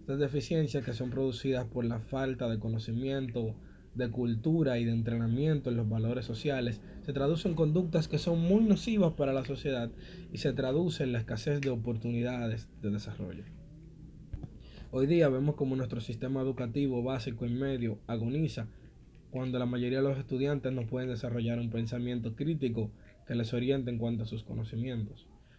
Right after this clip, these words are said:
tampoco comprensión lectora o la comunicación viable de sus ideas. El desarrollo sostenible en este sentido plantea que necesitamos una educación de calidad que promueva oportunidades de aprendizaje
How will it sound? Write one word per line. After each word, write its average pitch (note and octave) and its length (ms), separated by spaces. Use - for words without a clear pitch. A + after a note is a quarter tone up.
tampoco B2 420
comprensión B2 640
lectora B2+ 600
o E3 220
la C3 180
comunicación B2 800
viable B2 420
de G#2+ 120
sus A2 220
ideas. G#2 460
El A2+ 80
desarrollo B2 480
sostenible C#3+ 560
en A#2 80
este A2+ 200
sentido B2 500
plantea B2 400
que B2 100
necesitamos A#2+ 640
una C3+ 100
educación B2+ 480
de A#2+ 80
calidad A#2+ 460
que A#2 100
promueva A#2 380
oportunidades B2+ 680
de C3 60
aprendizaje A#2+ 720